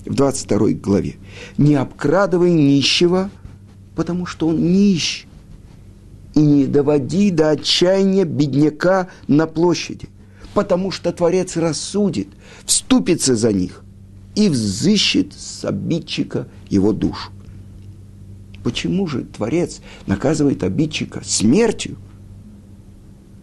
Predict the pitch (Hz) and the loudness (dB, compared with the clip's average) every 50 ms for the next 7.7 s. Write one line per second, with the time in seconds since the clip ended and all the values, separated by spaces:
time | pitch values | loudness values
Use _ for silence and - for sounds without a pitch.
0 | - - - - - 127 139 160 160 - - - - 101 - - 110 98 - 117 | -16 -10 -8 -6 -4 -2 -2 -2 -4 -4 -6 -10 -12 -12 -6 -6 -6 -6 -6 -8
1 | 131 - 190 190 190 156 - - - 147 139 131 120 104 95 - - 147 160 175 | -6 -2 -2 0 0 -2 -4 -2 -2 0 0 0 0 -2 -2 -4 -2 -2 0 0
2 | 156 117 101 - - - - - - - - 160 165 151 123 127 143 143 - 127 | 0 0 -2 -6 -10 -14 -16 -16 -18 -4 0 0 2 2 2 2 2 2 4 4
3 | 139 143 147 147 - - 208 240 240 202 147 123 - - - - - - - - | 4 4 4 2 0 0 0 0 2 0 -2 -4 -8 -14 -20 -20 -20 -18 -18 -18
4 | - - - - - - - - - - - - - - - - - - - - | -18 -18 -20 -20 -20 -20 -20 -20 -20 -20 -20 -20 -20 -20 -20 -18 -18 -16 -2 0
5 | 202 202 - - - - 175 170 - 165 143 139 170 175 160 165 170 151 156 151 | 0 0 0 -2 -4 -4 -4 -2 0 -2 0 2 2 0 2 0 0 0 0 0
6 | 151 165 151 156 151 143 143 135 107 98 - - - 127 139 156 151 - - 170 | 2 0 0 2 0 0 0 -2 -4 -4 -6 -2 0 2 2 2 0 0 0 0
7 | 160 151 - 156 147 - 202 180 143 87 65 - - | 0 2 2 0 0 2 0 0 0 0 -4 -8 -10